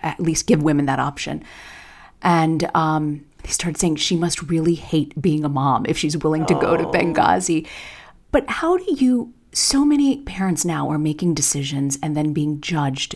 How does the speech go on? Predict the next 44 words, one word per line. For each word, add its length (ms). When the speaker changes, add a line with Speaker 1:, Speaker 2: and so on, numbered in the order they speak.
Speaker 1:
based 320
on 140
their 120
decisions, 560
whether 360
they 120
allow 280
their 160
kids 320
to 80
go 240
out, 300
the 140
parents 460
who 160
have 180
completely 420
kept 220
their 100
kids 240
in 60
isolation. 800
There's 380
so 260
much 300
pressure 460
as 160
a 40
parent 380
right 200
now, 340
and 120
especially 400
if 80
your 100
child 460
is 140
on 180
social 380
media, 500
there's 180
even 160
more 240
pressure. 580